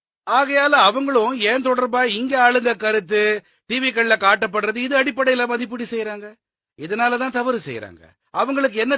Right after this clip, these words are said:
தோணி இருக்கும்னா, மோடி துல்லிய தாக்குதல் நடத்தியிருக்காரு, ஆகையால இந்த முறையும் அப்படியே செய்வார்னு. ஆகையால அவங்க எல்லை நெடுக பந்தோபஸ்த கடுமையா ஏற்படுத்தியிருந்தாங்க. இவ்வளவு ஏங்க, ஆப்கானிஸ்தான் எல்லையில இருந்து கூட இங்க குவிச்சாங்க,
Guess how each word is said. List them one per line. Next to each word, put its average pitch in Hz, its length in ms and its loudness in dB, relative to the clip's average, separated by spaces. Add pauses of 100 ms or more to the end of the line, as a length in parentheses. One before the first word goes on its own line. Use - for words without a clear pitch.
தோணி 208 220 -2
இருக்கும்னா, 131 360 -10 (400)
மோடி 185 220 -4 (120)
துல்லிய 175 300 -4 (100)
தாக்குதல் 151 440 -4
நடத்தியிருக்காரு, 240 600 -2 (1300)
ஆகையால 220 360 4 (120)
இந்த 208 200 -2
முறையும் 202 300 -2
அப்படியே 143 360 -6
செய்வார்னு. 101 420 -14 (300)
ஆகையால 254 360 2
அவங்க 254 140 -2 (140)
எல்லை 233 240 2
நெடுக 262 240 2 (600)
பந்தோபஸ்த 240 520 0 (460)
கடுமையா 254 440 2
ஏற்படுத்தியிருந்தாங்க. 123 680 -8 (400)
இவ்வளவு 190 280 0 (140)
ஏங்க, 190 160 0 (160)
ஆப்கானிஸ்தான் 202 600 2
எல்லையில 185 260 -2
இருந்து 190 200 -2
கூட 202 160 0
இங்க 190 200 -2
குவிச்சாங்க, 131 460 -8